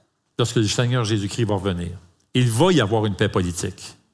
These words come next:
Il va y avoir une paix économique. Un jour, il y aura la restauration de toutes choses. Parce que Jésus déteste la maladie, déteste la souffrance, la pauvreté et les guerres. Et un jour, il va revenir. Et il y aura la paix sur terre à tous les niveaux.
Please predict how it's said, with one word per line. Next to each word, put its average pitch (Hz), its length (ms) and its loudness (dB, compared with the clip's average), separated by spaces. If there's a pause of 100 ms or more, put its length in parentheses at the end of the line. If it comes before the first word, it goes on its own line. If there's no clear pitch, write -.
(580)
Il 120 80 2
va 151 100 4
y 185 80 6
avoir 156 220 4
une 131 140 0
paix 123 120 4
économique. 101 600 -2 (720)
Un 139 160 2
jour, 156 460 2
il 113 100 2
y 127 60 4
aura 143 180 4
la 123 180 4
restauration 147 640 2
de 139 80 2
toutes 117 180 -2
choses. - 480 -8 (1500)
Parce - 160 0
que 160 80 4
Jésus 175 320 4 (120)
déteste 156 580 4
la 123 220 2
maladie, 123 460 4
déteste 143 360 2
la 156 80 6
souffrance, 160 600 2
la 131 80 4
pauvreté 160 720 2
et - 20 4
les 135 160 4
guerres. 127 520 2
Et 127 120 0
un 180 140 4
jour, 202 260 4
il 143 100 4
va 180 120 6
revenir. 190 480 4 (840)
Et 120 80 4
il 123 60 4
y 143 60 6
aura 156 120 6
la 143 120 4
paix 208 240 4
sur 151 220 0
terre 180 260 4
à 139 100 4
tous 226 140 2
les 220 140 6
niveaux. 170 340 4